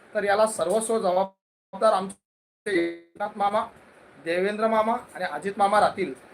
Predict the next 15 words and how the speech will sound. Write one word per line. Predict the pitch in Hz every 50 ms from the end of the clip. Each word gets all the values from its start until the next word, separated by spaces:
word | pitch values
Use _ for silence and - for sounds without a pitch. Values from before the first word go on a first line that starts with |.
| - - 170
कारण | 175 196 214 220
ते | 233
आज | 202 202 208 202
राज्याचे | 185 165 165 208 202 190 240
मुख्यमंत्री | 214 185 180 - - 220 220 226 226 226 233
आहात | 190 156 147 139 - - - - - - - - - - - - - - - - - - -
आणि | 160 196 214
मुख्यमंत्री | 202 190 190 - 240 233 226 226 226 226
पदावर | 226 220 196 196 196 190
असताना | 185 185 185 - - 214 220 220 214
दिलेला | 214 - 180 175 185 180 180 170
शब्द | - - 190 190 190 - 226
त्यांनी | 226 226 196 185 185 185 190
पुरा | - - 165 175 180
करावा. | 175 - 190 202 208 214 226 226 247